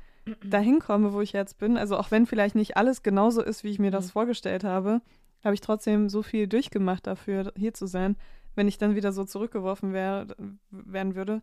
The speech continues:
Speaker 2: selbst wenn ich dann gerade eine coole Zeit hatte in dem, <laughs> in dem Zeitraum,
Speaker 1: Ja.
Speaker 2: weißt du, fände ich das eine absolute Horrorvorstellung.
Speaker 1: Also,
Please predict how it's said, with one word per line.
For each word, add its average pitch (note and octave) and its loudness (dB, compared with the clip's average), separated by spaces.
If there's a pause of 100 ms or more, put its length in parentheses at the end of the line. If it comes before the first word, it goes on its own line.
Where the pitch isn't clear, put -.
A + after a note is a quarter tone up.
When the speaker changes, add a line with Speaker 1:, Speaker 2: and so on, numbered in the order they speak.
(200)
Speaker 2:
selbst C4+ 2
wenn B3+ 6
ich B3 4
dann A3+ 2
gerade A#3 2
eine G#3+ 2
coole B3 0
Zeit G#3+ -2
hatte E3 -4
in F3 -2
dem, F3+ -4 (180)
<laughs> - -20
in A#3+ 4
dem G3+ 2
Zeitraum, G3 4
Speaker 1:
Ja. F#3+ 2
Speaker 2:
weißt G3 2
du, A#3 0 (680)
fände G#3+ -2
ich - -6
das G#3 -6 (300)
eine G3+ -4
absolute A#3 -2
Horrorvorstellung. G3 -2 (1400)
Speaker 1:
Also, G3+ 2